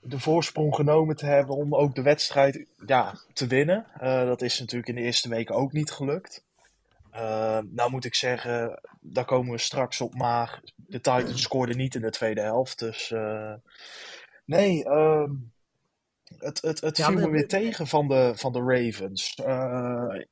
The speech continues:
Speaker 1: in de tweede helft. Want de Ravens scoorden ook niet in de tweede helft. Ze begonnen natuurlijk geweldig.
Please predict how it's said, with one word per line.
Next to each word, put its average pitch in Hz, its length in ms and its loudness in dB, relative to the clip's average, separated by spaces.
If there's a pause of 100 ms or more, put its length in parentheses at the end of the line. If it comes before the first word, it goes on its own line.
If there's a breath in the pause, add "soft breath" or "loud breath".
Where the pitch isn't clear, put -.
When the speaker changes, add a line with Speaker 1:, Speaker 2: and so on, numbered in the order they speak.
(200)
Speaker 1:
in 123 200 -6
de 123 100 -4
tweede 120 340 2
helft. 110 380 -2
Want 135 160 0
de 135 60 -2
Ravens 151 420 2
scoorden 127 320 0
ook 170 140 2
niet 156 180 -2
in 120 100 -6
de 107 80 -6
tweede 104 300 -4
helft. 110 440 -4
Ze - 160 -10
begonnen 143 340 0
natuurlijk 127 400 -2
geweldig. 123 600 -4